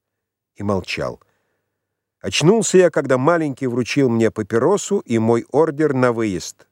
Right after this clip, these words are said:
Маленький сказал тому с винтовкой: "Проводи литератора наружу". Особый отдел. Забудь об этом. Ты видишь, я признался. Я снял бремя трех лет.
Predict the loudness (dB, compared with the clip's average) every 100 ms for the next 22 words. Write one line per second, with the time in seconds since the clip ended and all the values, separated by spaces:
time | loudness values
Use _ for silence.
0 | _ -2 0 0 -2 -6 -6 -2 0 0
1 | 0 -6 -6 -4 -4 -2 -4 -4 -12 -20
2 | _ _ _ _ _ _ _ _ -4 2
3 | 4 4 4 4 4 4 2 0 0 0
4 | 0 -2 -8 -16 _ _ _ _ _ _
5 | _ _ _ _ _ _ _ _ _ _
6 | _ _ _ _ _ -4 0 2 4 2
7 | 2 4 4 2 -2 _ _ _ _ _
8 | _ _ -4 0 0 0 0 0 0 -2
9 | -4 -8 -16 -4 0 0 0 -2 0 0
10 | 0 -2 2 2 2 -2 -10 -6 2 2
11 | 2 2 4 4 2 0 -2 2 4 4
12 | 2 0 0 0 2 4 4